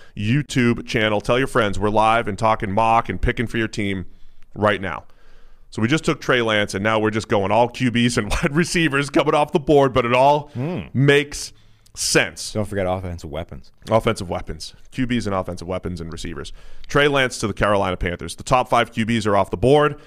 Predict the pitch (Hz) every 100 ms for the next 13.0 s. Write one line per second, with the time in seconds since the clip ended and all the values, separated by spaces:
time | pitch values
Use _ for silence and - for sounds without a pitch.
0 | - 95 90 - - - - 131 123 123
1 | 120 113 110 104 101 92 104 98 87 85
2 | 80 82 - - - - - 110 110 101
3 | 127 139 123 120 135 127 120 107 - 131
4 | 139 135 113 131 139 - - - 92 -
5 | 117 - 127 120 123 - - - _ -
6 | 123 110 147 151 131 127 120 110 110 104
7 | 104 104 92 101 92 98 113 113 117 -
8 | 120 131 120 117 117 113 104 - 110 113
9 | 110 92 101 110 117 95 104 107 98 101
10 | 90 95 - 120 117 101 107 101 104 104
11 | _ _ - - - 92 - - 117 113
12 | 123 127 120 - 98 98 104 113 120